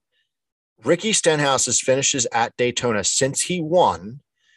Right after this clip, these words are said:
in the summer race of twenty seventeen. All right. So starting with next year's twenty eighteen five hundred, twenty-ninth, seventeenth,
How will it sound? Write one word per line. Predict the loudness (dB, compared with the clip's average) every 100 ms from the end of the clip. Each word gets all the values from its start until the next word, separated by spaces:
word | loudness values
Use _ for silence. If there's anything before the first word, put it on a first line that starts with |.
| _ _ _
in | 0 0 2
the | 0 0
summer | 0 2 2 2
race | 4 2 2
of | -2
twenty | -4 -4 -2
seventeen. | -2 -4 -8 -16 -10
All | -6
right. | -6
So | -4
starting | 0 0 4 6 6 6
with | 2 4
next | 0 2 0
year's | 0 0
twenty | 0 0
eighteen | -2 -2 -6 -4
five | -2 -2
hundred, | -2 -8 -12 _ _ _ _ _ _ _
twenty-ninth, | -6 0 2 2 0 0 -4 -12 -14 _ _ _ _ -6
seventeenth, | -2 2 2 0 -4 -6 -10 -18